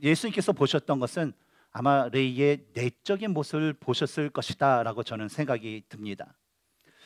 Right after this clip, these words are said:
레이가 처음 이 세리라는 직업을 선택했을 때는 아마 이 가난,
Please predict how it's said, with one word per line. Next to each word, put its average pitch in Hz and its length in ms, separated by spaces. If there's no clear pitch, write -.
레이가 233 260
처음 262 420
이 190 160
세리라는 208 640
직업을 151 480
선택했을 202 880
때는 120 500
아마 170 240
이 185 260
가난, 160 380